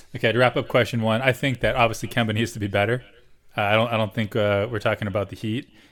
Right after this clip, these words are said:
If Kemba has, has a, uh, performance similar to what we saw in Game six, if it comes down to absolute crunch time, though, when you need the basket, you know, one possession, need a basket, I still think Tatum's the guy.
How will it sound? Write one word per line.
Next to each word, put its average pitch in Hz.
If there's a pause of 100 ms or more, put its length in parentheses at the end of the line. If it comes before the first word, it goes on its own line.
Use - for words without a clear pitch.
If -
Kemba 101
has, 98
has 104
a, 95
uh, 95
performance 98
similar 98
to -
what 101
we 101
saw 101
in 95
Game 95
six, - (280)
if 131
it 127
comes 139
down 120
to 104
absolute 107
crunch 101
time, 95
though, 95 (400)
when 101
you 101
need 101
the 95
basket, 95
you 117
know, 95
one 104
possession, 101
need 95
a 90
basket, 92
I 117
still 110
think 101
Tatum's 92
the 101
guy. 107